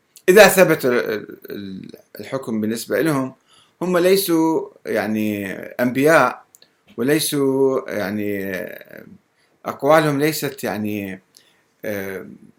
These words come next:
يعني مثل حكم الله بالقرآن، إنما اجتهاد مؤقت قد يكون هم اجتهدوا فيه. آه، الآن، آه، وبعد ذلك، آه، المسألة الأخرى اللي، آه،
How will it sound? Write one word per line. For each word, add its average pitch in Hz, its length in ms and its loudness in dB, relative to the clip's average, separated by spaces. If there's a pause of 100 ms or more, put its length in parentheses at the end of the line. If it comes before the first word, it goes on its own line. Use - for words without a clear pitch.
(460)
يعني 113 160 -10
مثل 143 220 -8
حكم 139 300 -6
الله 135 200 0
بالقرآن، 107 640 -4 (280)
إنما 180 340 -2
اجتهاد 175 460 0
مؤقت 147 400 0
قد 110 200 -4
يكون 135 400 -4
هم 151 160 -4
اجتهدوا 113 480 -2
فيه. 98 280 -8 (600)
آه، 131 240 4
الآن، 180 560 2
آه، 131 200 0
وبعد 180 420 4
ذلك، 165 440 4 (500)
آه، 117 540 0
المسألة 117 800 -2
الأخرى 143 600 -2 (540)
اللي، 110 600 -2
آه، - 460 -12